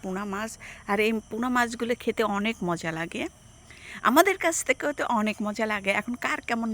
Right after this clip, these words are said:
লাগে জানি না। তারপরে যে মাছগুলো আমি এই যে বেছে নিচ্ছি, একটা একটা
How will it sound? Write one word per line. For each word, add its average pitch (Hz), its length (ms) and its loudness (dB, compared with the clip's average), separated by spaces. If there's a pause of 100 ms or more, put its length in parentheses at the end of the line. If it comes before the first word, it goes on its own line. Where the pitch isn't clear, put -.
লাগে 190 180 -4 (100)
জানি 170 220 0
না। 175 140 -4 (920)
তারপরে 294 300 6
যে 294 60 6 (100)
মাছগুলো 240 500 2 (120)
আমি 214 200 0
এই 208 140 0
যে 214 60 2 (140)
বেছে 196 280 2
নিচ্ছি, 196 220 -2 (120)
একটা - 220 -4
একটা 202 220 -2